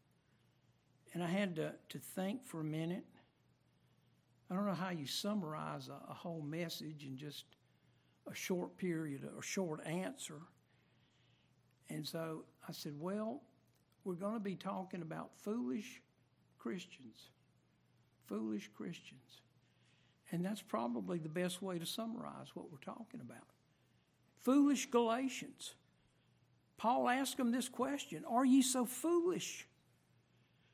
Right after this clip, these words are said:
Having begun in the Spirit, are ye now made perfect by the flesh? Have ye suffered so many things in vain, if it yet be in vain?"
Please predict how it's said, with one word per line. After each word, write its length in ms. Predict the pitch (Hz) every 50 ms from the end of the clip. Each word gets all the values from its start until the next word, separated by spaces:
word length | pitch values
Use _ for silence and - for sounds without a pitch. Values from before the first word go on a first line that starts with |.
| _ _
Having 420 | - 226 247 277 277 262 262 247 214
begun 680 | 233 196 160 135 165 214 294 311 320 294 285 233 208
in 200 | - - 220 214
the 60 | 196
Spirit, 800 | 180 - - - - - 269 285 302 320 320 - - - - - - - - - - - - - _ _ _ _ _ _ _ _ _ -
are 140 | 220 240
ye 100 | 247 240
now 240 | 240 233 240 240 240
made 380 | 240 233 233 233 233 185 - -
perfect 640 | - - - 247 294 302 269 - - 190 - - 185
by 160 | 196 196 196
the 80 | 196
flesh? 640 | 196 - - 220 247 294 302 262 - - - - - - - - - - - - - - - -
Have 240 | - - 240 262 214
ye 100 | 247 233
suffered 800 | 196 - - - - 294 311 330 - - - 175 143 120 104 - - - _ _ _ _ _ _ _ _ _ _ _ _ -
so 360 | - - - - 285 311 349
many 280 | 349 339 330 311 294 254
things 640 | - - - 294 285 285 277 254 233 208 175 - - -
in 200 | - 220 208 190
vain, 720 | 170 160 185 196 202 202 202 185 156 147 139 123 107 104 - - _ _ _ _ _ _ _ _ _ _ _ _ _ _ _ -
if 240 | 233 233 226 - -
it 140 | 226 - -
yet 420 | 185 175 208 214 - - 160 139 131
be 440 | 180 190 202 208 208 180 147 117 - - - _ _ _ - _ _ _ _ _ _ _ _ _ _ _ -
in 180 | - 165 156 139
vain?" 320 | 131 143 147 139 131 -